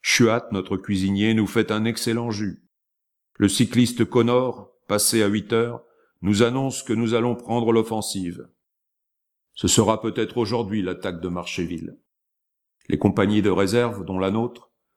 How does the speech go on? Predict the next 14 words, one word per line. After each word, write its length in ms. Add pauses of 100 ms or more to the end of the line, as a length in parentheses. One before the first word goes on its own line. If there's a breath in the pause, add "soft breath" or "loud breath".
(120)
sont 200
déjà 320
aux 100
tranchées, 440
paraît-il, 680 (400)
et 100
nous 120
serons 300
sans 200
doute 220
relevés 380
dans 120
la 120
journée. 420